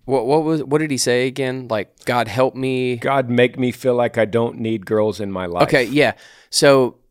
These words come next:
Speaker 1: "Give me security in you."
Speaker 2: Yeah.
Speaker 1: Maybe that's the better
Speaker 2: Yeah.
Speaker 1: question to,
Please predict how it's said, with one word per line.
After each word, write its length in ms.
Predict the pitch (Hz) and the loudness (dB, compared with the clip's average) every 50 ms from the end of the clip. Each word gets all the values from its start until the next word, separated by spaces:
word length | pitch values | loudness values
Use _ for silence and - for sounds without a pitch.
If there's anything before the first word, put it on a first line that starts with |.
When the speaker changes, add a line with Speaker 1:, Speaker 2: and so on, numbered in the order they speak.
| _ _ _ _ _ _ 90 _ _ _ _ | _ _ _ _ _ _ _ _ _ _ _
Speaker 1:
"Give 220 | - 151 156 151 160 | -2 -2 -2 0 0
me 200 | 170 175 170 160 | 2 2 2 2
security 800 | - - - 127 - - - 156 156 156 151 143 135 127 123 | 2 0 -2 -4 -6 -6 -2 0 2 2 2 0 0 -2 -2
in 140 | 120 117 117 | -4 -4 -6
you." 440 | 110 113 113 101 90 80 82 113 117 - | -6 -4 -4 -4 -4 -6 -8 -12 -12 -10
Speaker 2:
Yeah. 380 | 131 147 143 135 123 107 98 | -4 -4 -2 -2 -2 -2 2
Speaker 1:
Maybe 180 | 135 151 156 147 | 2 2 2 2
that's 220 | 151 165 - - | 0 0 0 0
the 100 | - 151 | -2 -2
better 500 | 123 - 131 131 131 131 123 120 113 104 - - | 0 2 2 2 4 2 0 -2 -2 -4 -6 -2
Speaker 2:
Yeah. 240 | 117 113 104 95 | 0 0 0 2
Speaker 1:
question 540 | - 143 127 - - - 139 123 117 117 110 - | 2 0 0 0 -4 -6 -4 -4 -4 -4 -6 -6
to, 180 | - 127 - | -6 -6 -6